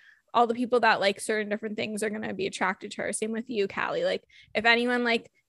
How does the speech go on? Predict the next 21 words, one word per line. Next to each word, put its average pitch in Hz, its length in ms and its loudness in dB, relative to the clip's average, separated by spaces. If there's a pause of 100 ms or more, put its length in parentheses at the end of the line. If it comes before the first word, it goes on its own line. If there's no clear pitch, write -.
(340)
all 254 200 8
the 262 60 -2
things 277 200 6
that 254 160 6
Callie 254 260 6
likes, 294 220 6
that, - 240 -2
that's 247 220 4
a 277 80 8
niche 247 260 0
in 240 100 -2
itself. - 560 -2
Oh, 247 340 -4 (280)
<laughs> - 260 -16
my 262 200 4
Alexa 226 480 2
just 220 240 -4
went - 180 -8
off. - 220 -12 (200)
<laughs> - 0 - (2500)
But, 240 460 10